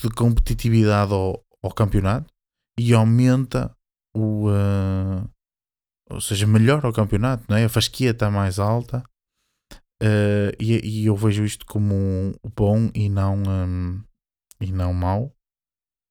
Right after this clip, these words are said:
mas acima de tudo dizer, eh, dizer que, que louvar a atitude também do, do Mick,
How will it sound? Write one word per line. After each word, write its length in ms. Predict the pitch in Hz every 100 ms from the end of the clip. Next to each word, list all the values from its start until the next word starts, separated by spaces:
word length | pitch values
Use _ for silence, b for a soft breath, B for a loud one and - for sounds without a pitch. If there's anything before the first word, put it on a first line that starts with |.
| -
mas 160 | 107 104
acima 340 | - 107 104
de 60 | 98
tudo 320 | 110 104 101
dizer, 640 | 98 92 92 92 92 90 95
eh, 540 | 90 90 90 87 87 - _ _ _ _ _ _ _ _ _ _ _ _ _ _ _ _ _ _ -
dizer 400 | 139 131 127 117
que, 240 | - 107 98
que 480 | - 104 98 - - - -
louvar 380 | 104 110 107 104
a 60 | 98
atitude 340 | 107 - 101
também 280 | 95 92 92
do, 280 | 92 90 90
do 140 | 92
Mick, 240 | 95 107